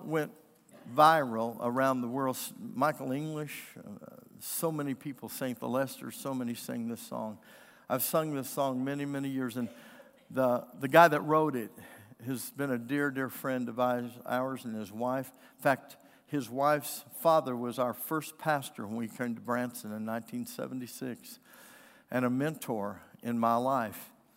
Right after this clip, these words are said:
This song is going to go along with the scripture in Jeremiah chapter eighteen that I'm immediately going to preach after he's finished.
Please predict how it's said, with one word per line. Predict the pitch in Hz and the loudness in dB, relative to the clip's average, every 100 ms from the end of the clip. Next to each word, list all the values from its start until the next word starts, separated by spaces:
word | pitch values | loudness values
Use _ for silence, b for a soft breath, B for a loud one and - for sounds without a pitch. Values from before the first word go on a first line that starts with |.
| b b b b b _ _ _ _ _ _ _ - | b b b b b _ _ _ _ _ _ _ 0
This | 165 | 2
song | 185 - 185 160 131 135 135 - - - _ _ _ _ _ _ _ - _ _ _ _ B B B B B _ | 2 4 6 6 4 -2 -8 -20 -20 -20 _ _ _ _ _ _ _ -20 _ _ _ _ B B B B B _
is | 151 147 135 - - - _ _ _ _ - | 2 2 2 -4 -8 -16 _ _ _ _ -4
going | 147 185 | 4 6
to | 160 165 | 4 2
go | 185 165 | 6 8
along | 165 165 165 | 8 6 4
with | 147 131 - - | 0 -4 -8 -6
the | |
scripture | 127 - 180 170 147 | -4 0 -2 -2 -2
in | 135 123 | -2 0
Jeremiah | 160 151 143 135 131 | 0 0 0 2 2
chapter | - 143 - 135 | 2 0 0 -4
eighteen | 139 156 - - 175 139 | -2 -4 -6 -4 -2 -2
that | 120 | 2
I'm | 123 123 | 2 2
immediately | 123 131 156 147 - 131 | 2 -2 -2 -2 -2 -2
going | 127 127 120 | 0 0 0
to | 110 | -6
preach | - 139 127 - - - | -4 -4 -4 -12 -20 -2
after | 127 135 131 | 0 0 -6
he's | 110 127 | -4 -6
finished. | - 151 139 117 - | -6 -4 -2 -4 -6